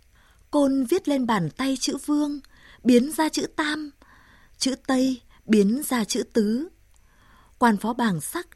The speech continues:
đọc những chữ đó trên tay con, nhưng chưa rõ là ý làm sao, liền hỏi, "Con muốn nói gì về cách chiết tự này?"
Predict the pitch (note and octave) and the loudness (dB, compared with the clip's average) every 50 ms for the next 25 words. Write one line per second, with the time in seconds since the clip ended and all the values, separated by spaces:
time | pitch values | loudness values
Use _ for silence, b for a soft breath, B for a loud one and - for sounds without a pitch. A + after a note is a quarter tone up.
0 | _ _ - A#3+ A#3 - - G3+ A3+ A#3+ - - D#4 D4+ C#4 B3+ A3 A3 C#4 C#4+ | _ _ -2 -2 -2 0 0 0 0 0 -2 -4 -4 -2 -2 0 0 0 -2 -2
1 | - D#4+ D4+ D4 - C#4+ C#4+ C#4+ D4 - D4 C#4+ C#4+ C#4+ D4 C#4 - B B B | -2 -4 -4 -2 -2 -2 -2 -2 -4 -4 -4 -4 -4 -6 -8 -10 -14 B B B
2 | B B B B B C#4 D4 C#4+ C#4 C#4 C4 - - E4 D#4+ D4+ - - C#4+ C4+ | B B B B B -2 0 0 0 -2 -2 -2 0 0 2 0 0 -2 -2 0
3 | D#4+ F4+ D#4+ C4 A3 - A3 A3+ C#4+ E4 D4+ C4 G#3 F3+ - - - D4 D4 D4 | 0 0 0 0 0 0 0 0 0 0 0 0 0 -2 -2 -4 -4 -4 -4 -4
4 | D4 D4 C#4+ _ - _ - - A3 A3 G3+ E3 D3+ E3 F#3+ G3 F3+ E3+ D#3 D3+ | -6 -8 -10 _ -20 _ -6 0 2 2 2 2 0 -4 -6 -6 -6 -6 -8 -10
5 | D3 _ b b b b b b b b b b b b b b b b b b | -14 _ b b b b b b b b b b b b b b b b b b
6 | b b b - A#3 A3+ A3+ A3 A3 G#3+ G#3+ G#3+ A3+ A#3+ A#3 G#3+ C4 - - B3+ | b b b 0 2 2 4 4 4 4 2 2 2 0 0 0 -2 -2 -2 0
7 | A3+ G3+ F3+ E3 - G3 F#3 - D#4+ F4 - - F4 F4 - - C4+ A3 - F#3+ | 0 2 0 0 0 -2 -2 -2 -4 -6 -2 -2 -2 -2 0 0 0 0 0 0
8 | G3 G3 F#3+ F#3 F#3 F#3 | -2 -2 -2 -4 -4 -8